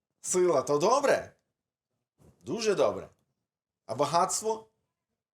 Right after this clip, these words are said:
Добре. То так само добре. А що тебе і мене сьогодні гріє? Що гріє моє серце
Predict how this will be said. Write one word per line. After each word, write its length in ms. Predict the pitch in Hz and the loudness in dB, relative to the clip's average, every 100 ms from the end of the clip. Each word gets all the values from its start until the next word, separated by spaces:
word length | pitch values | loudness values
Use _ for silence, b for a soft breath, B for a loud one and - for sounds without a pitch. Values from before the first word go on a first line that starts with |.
| _ _ _ _ _ _ | _ _ _ _ _ _
Добре. 680 | 101 196 269 262 135 87 - _ _ _ _ _ _ _ _ _ _ _ _ _ _ _ _ _ | -2 2 4 2 -2 -6 -10 _ _ _ _ _ _ _ _ _ _ _ _ _ _ _ _ _
То 80 | 131 | -8
так 180 | 139 135 | -4 -2
само 420 | - 233 285 240 | 0 0 0 -2
добре. 600 | 139 196 262 143 104 80 _ _ _ _ _ _ _ _ _ _ _ _ _ _ _ _ _ _ _ _ _ _ _ _ _ _ _ _ _ _ _ _ _ _ _ _ _ _ _ _ _ _ - - _ _ _ _ _ - - | 0 2 2 0 -4 -6 _ _ _ _ _ _ _ _ _ _ _ _ _ _ _ _ _ _ _ _ _ _ _ _ _ _ _ _ _ _ _ _ _ _ _ _ _ _ _ _ _ _ -20 -20 _ _ _ _ _ -20 -18
А 80 | 117 | -14
що 220 | - 185 | -12 -10
тебе 460 | 180 143 143 147 - | -8 -8 -6 -8 -8
і 60 | |
мене 360 | 117 110 113 127 | -12 -10 -10 -10
сьогодні 580 | - 107 110 110 107 90 | -8 -10 -12 -14 -16 -20
гріє? 400 | 110 110 95 76 - _ _ | -18 -16 -14 -16 -20 _ _
Що 240 | - 175 | -18 -16
гріє 300 | 143 135 127 | -12 -10 -8
моє 300 | 120 117 110 | -10 -10 -12
серце 540 | - 120 87 - - | -12 -8 -8 -10 -18